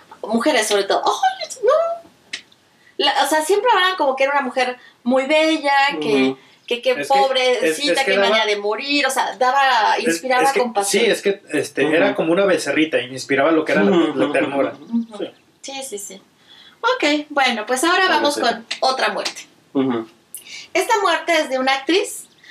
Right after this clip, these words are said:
Speaker 1: de Natalie Wood, esposa de Robert Wagner. Eh, Natalie Wood, eh, era una actriz de cuarenta, o sea, cuando muere tiene cuarenta y tres años,
Speaker 2: Ujú.
Speaker 1: pero era una actriz con, o, una carrera,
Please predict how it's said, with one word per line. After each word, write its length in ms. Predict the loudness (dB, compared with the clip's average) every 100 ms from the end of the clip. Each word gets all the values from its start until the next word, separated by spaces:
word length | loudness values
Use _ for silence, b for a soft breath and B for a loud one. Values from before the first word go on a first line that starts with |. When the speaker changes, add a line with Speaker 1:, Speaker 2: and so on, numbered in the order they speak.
| B -2
Speaker 1:
de 240 | 0 2
Natalie 400 | 2 0 0 0
Wood, 180 | 0 -2 -4
esposa 580 | -4 -4 0 0 2 2
de 140 | 2
Robert 300 | 2 2 2
Wagner. 360 | 2 0 -2 -6 -6 _ _ B B B B -4
Eh, 520 | -2 0 0 2 2
Natalie 400 | 0 2 2 2
Wood, 180 | -2 -8 -10 -4
eh, 380 | 0 0 0 0
era 120 | 0
una 120 | 0
actriz 600 | -2 -2 -2 -2 -2 -4
de 240 | 0 0 0
cuarenta, 420 | 0 0 0 0
o 40 |
sea, 120 | 0
cuando 220 | 0 0 0
muere 240 | 0 0
tiene 200 | -2 -2
cuarenta 280 | -2 -2 -2
y 60 |
tres 240 | -2 -2 0
años, 520 | 0 0 -2 -4 -8 B B -6
Speaker 2:
Ujú. 200 | -2 2
Speaker 1:
pero 120 | 2
era 40 | 2
una 100 | 2
actriz 300 | 0 0 0
con, 340 | 0 0 0 0
o, 300 | 2 2 0
una 480 | -2 0 2 2 0
carrera, 500 | 0 0 2 2 0